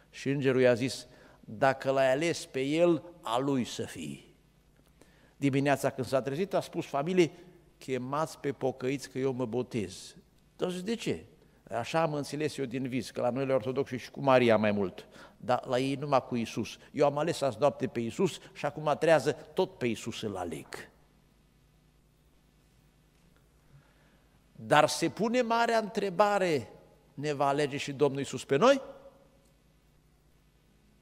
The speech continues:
Că noi ne putem lăuda, să ne numim prințesa cerului, nu?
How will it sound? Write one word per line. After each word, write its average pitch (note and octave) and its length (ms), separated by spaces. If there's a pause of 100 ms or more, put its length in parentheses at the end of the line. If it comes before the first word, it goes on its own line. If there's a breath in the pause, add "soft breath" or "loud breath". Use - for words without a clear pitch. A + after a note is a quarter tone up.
(1040)
Că C#3+ 340
noi D3+ 180
ne D#3 80
putem A3+ 440
lăuda, B3+ 760 (1400 soft breath)
să - 200
ne F#3+ 100
numim A3+ 320
prințesa B3+ 640
cerului, F3+ 800 (540)
nu? B3 280